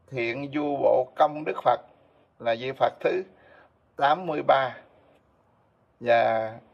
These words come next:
Nam Mô Thiện Du Bộ Phật là vị Phật tám mươi lăm ở trong sám hối đó. <laughs>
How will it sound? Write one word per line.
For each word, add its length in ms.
Nam 460
Mô 360
Thiện 280
Du 100
Bộ 240
Phật 160
là 240
vị 120
Phật 200
tám 200
mươi 100
lăm 240
ở 180
trong 200
sám 160
hối 240
đó. 80
<laughs> 60